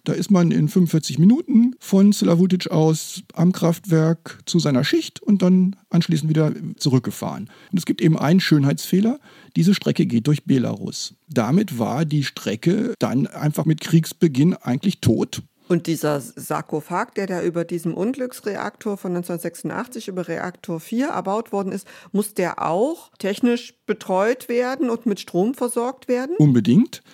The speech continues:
Speaker 1: Es ist so, dass der ist gebaut worden, weil der alte Sarkophag Einsturz bedroht ist. Und da hat man gesagt, wir wollen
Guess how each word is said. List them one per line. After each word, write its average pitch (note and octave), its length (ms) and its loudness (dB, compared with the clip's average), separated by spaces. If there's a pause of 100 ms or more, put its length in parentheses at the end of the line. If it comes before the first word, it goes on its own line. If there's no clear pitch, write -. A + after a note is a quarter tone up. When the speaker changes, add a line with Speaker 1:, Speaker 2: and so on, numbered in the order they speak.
(320)
Speaker 1:
Es - 180 -4
ist D3 160 -4
so, E3 300 2
dass D#3 300 0
der C3 160 -4
ist F#3 140 -4
gebaut F3 460 -2
worden, G3 300 2
weil D#3 160 2
der C#3+ 180 0
alte G3+ 400 0
Sarkophag D#3+ 880 0
Einsturz - 880 -2
bedroht A#2 540 2
ist. - 380 -6
Und C3+ 420 0
da C3 140 -2
hat C#3+ 180 -2
man D3 120 0
gesagt, C#3 520 -2
wir C#3 240 0
wollen F3+ 480 4